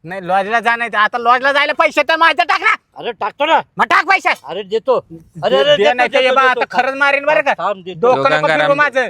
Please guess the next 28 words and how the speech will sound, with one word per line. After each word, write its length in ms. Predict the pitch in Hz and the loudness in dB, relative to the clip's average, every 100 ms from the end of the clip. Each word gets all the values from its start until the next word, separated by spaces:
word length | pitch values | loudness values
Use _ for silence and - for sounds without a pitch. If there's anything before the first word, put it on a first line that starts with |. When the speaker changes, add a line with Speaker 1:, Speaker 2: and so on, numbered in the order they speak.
| - | -6
Speaker 3:
तो 100 | 147 | -4
गंगाराम 460 | 156 156 151 147 151 | -2 0 0 0 -2
लय 120 | 160 | -2
डेंजर 320 | 175 170 185 | -2 -2 -4
आहे 100 | 170 | -4
बरं 100 | 175 | -4
का? 180 | 120 135 143 127 117 _ | -6 -14 -14 -18 _ _
Speaker 2:
हा. 80 | 117 | -4
Speaker 3:
हा. 160 | 104 95 _ _ | -4 -10 _ _
Speaker 2:
समजतं, 320 | 170 175 - 175 | -10 -10 -14 -18
दिसतंय 340 | 170 180 233 190 | -18 -10 -10 -8
ना 80 | 143 | -14
ते. 160 | 107 98 | _ -8
Speaker 3:
आणि 160 | 117 | -6
माय 280 | 135 170 196 | -2 0 0
सुद्धा 260 | - 180 202 | -4 -2 0
पैसे 320 | 208 208 196 | 0 -2 0
द्यावा 260 | 170 143 | 2 2
लागतील, 340 | 139 139 - 190 | 0 -2 -4 -6
नाही 120 | 208 | -4
तर 80 | 180 | -2
Speaker 2:
हा, 60 | |
Speaker 3:
मी 100 | 170 | 0
आहे 80 | 208 | 0
ना, 100 | 202 | 2
Speaker 2:
देतो, 240 | 170 170 180 | 0 0 -2
Speaker 3:
आता 80 | |
तर 80 | 190 | -4